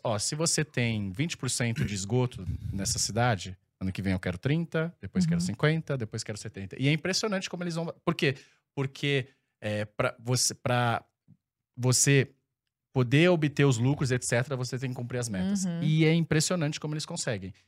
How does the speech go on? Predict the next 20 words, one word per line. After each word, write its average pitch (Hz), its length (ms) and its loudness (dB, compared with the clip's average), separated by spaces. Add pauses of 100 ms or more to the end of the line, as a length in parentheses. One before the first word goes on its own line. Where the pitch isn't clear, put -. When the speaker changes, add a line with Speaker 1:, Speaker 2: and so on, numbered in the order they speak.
(140)
Speaker 1:
Então, 120 200 2
assim, 127 280 2 (380)
é, 95 400 -2
eu 117 120 -4
não 175 120 2
tenho, 156 400 2
eu 120 100 0
vou 120 180 2
olhar 131 200 4
depois 120 300 0
os 107 160 -2
dados 117 300 0
a 104 60 0
fundo, 120 320 -6
justamente 135 420 -2
pra 143 120 -2
poder 139 300 2
ver 117 160 2
essa 143 180 2
discrepância 135 840 2